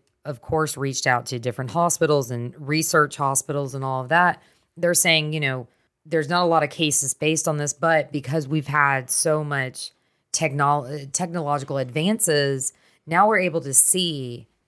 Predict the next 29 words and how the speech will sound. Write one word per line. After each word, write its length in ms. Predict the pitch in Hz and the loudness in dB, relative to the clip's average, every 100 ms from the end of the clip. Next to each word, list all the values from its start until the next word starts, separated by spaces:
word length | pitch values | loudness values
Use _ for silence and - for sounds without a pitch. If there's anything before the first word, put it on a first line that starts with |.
| _ | _
the 140 | - 135 | -8 -6
detriment 640 | 120 160 170 175 151 135 | 2 2 2 -2 -2 0
that 120 | 135 | -2
happens 540 | 117 139 135 139 127 120 | 0 2 2 -2 -6 -8
with 120 | - | -10
people 300 | - 135 135 | -8 -8 -6
with, 200 | 123 - _ - | -6 -8 _ -14
with 340 | 131 123 120 _ _ _ - | -4 -4 -4 _ _ _ -2
tumors 640 | - 226 196 120 113 - - | 2 6 4 2 -2 -6 -4
in 100 | 156 | -2
their 140 | 143 | 0
brains 380 | 127 135 120 120 | 2 0 0 -4
and 160 | 127 127 | -4 0
what 160 | 143 | 0
happens 560 | 123 139 151 151 135 - | 0 -4 -4 -2 -4 -4
to 100 | 123 | -6
them. 320 | - - - - _ _ | -8 -18 -20 -20 _ _
So, 500 | - 175 151 151 135 | 0 4 4 2 -2
you 160 | - 160 | -6 0
know, 300 | 151 139 135 _ _ _ | 2 0 -4 _ _ _
you, 560 | 160 156 156 156 151 139 _ _ _ 165 | -6 0 2 2 0 -4 _ _ _ -6
you 160 | 151 156 | -4 -4
care 300 | - 180 214 | 0 2 2
about 240 | 190 156 | 2 2
what 140 | 156 | 2
happened 380 | 143 147 156 156 | 0 -2 -2 -2
to 60 | 143 | -2
that 180 | 131 - | -4 -4
child, 640 | - 160 185 160 135 - | 2 4 4 0 -6 -14